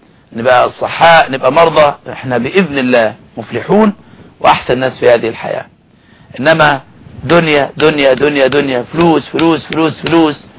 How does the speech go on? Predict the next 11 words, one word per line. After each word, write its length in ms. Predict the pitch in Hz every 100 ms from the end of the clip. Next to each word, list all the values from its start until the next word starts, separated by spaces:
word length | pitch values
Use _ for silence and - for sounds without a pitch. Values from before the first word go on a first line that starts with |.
| -
شغل، 400 | 202 196 160 131
شغل، 320 | 190 170 143
شغل، 260 | 190 165
شغل، 280 | 135 175 143 - - - - -
ليل 220 | 190 226
ونهار، 540 | 196 165 180 170 165 - - - - - -
وبعدين 340 | - 139 196 175
ضغط، 260 | 208 - - _ -
أزمة، 440 | 220 180 185 170
كذا. 340 | 156 170 156 - - _ -
آه، 300 | 123 117 -